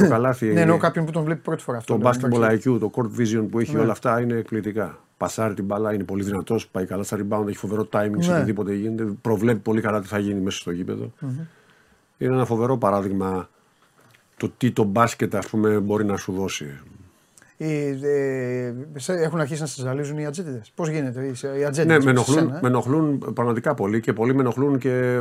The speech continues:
Speaker 1: ώρες, ώρες, ε, ε, Αμερικάνοι, την ώρα που παίζουμε τελικούς, την ώρα που παίζουμε παιχνίδι, βλέπουμε, μου στέλνουν μηνύματα, "Τι λες για αυτό το παίκτη" κλπ.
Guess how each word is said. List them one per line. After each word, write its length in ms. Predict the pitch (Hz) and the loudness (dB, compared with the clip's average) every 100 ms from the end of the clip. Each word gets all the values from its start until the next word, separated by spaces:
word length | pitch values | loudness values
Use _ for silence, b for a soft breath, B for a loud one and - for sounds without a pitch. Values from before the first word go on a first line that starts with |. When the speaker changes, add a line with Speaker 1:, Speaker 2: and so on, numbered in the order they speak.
| 107 | 0
Speaker 1:
ώρες, 220 | 131 135 | 0 2
ώρες, 220 | 139 147 123 127 | 2 2 0 -4
ε, 20 | |
ε, 240 | 123 - - 60 - - - | -4 -6 -6 -8 -10 -10 -2
Αμερικάνοι, 460 | 113 113 113 139 | 2 4 4 2
την 120 | 120 | 4
ώρα 120 | 135 131 | 4 4
που 100 | 120 | 4
παίζουμε 300 | 139 127 123 | 4 4 2
τελικούς, 420 | 113 104 - 131 | 0 0 -2 -2
την 100 | 117 | 0
ώρα 80 | 131 | 0
που 60 | |
παίζουμε 200 | 117 123 | 2 0
παιχνίδι, 300 | - 127 139 | 0 0 0
βλέπουμε, 340 | 135 131 135 127 | 2 2 2 2
μου 100 | 120 | 2
στέλνουν 240 | 143 131 | 2 2
μηνύματα, 380 | 123 127 135 117 | 2 2 2 0
"Τι 80 | 120 | 0
λες 140 | 127 | 2
για 80 | 120 | 2
αυτό 100 | 107 | 0
το 100 | 110 | -2
παίκτη" 220 | 104 113 | -2 -2
κλπ. 160 | 110 110 | -6 -6